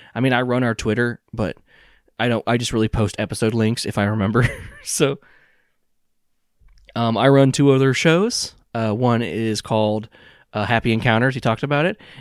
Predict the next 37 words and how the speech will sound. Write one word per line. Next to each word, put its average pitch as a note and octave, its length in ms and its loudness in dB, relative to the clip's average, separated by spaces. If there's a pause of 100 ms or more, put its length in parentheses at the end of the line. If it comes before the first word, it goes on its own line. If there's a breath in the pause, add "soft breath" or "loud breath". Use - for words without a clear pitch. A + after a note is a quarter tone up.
It D3 160 0
is C#3+ 320 4
a, A#2 400 0 (560 soft breath)
uh, G2+ 380 -6
super F3 520 -2
happy D3 760 -2 (140)
but C3+ 120 -8
kinda D3 220 -2
serious D#3 580 -2
show B2+ 580 0 (340 soft breath)
where, A#2 460 0
uh, G#2+ 180 0
three D3+ 400 -4
people, C3+ 600 -2 (460 soft breath)
um, G#2+ 460 -2 (420)
kinda, C3 200 -2
like, B2 200 0
live A#2+ 320 0
their B2 200 4
lives G#2 520 -2
in, G#2+ 180 -6
like, G#2 220 -6
medieval A2 540 -2
London, A2+ 520 -2 (480 loud breath)
um, F#2+ 500 -4 (360)
and, G#2 380 -6
uh, F#2 260 -4
just - 200 -8
kinda, A#2+ 180 -2
like, G#2+ 240 -2
the A2 100 -2
day-to-day G#2+ 420 0
lives G2+ 420 -2
of G#2 140 -4
dealing G2+ 380 -2
with, G2+ 200 -4
like, G2 240 -8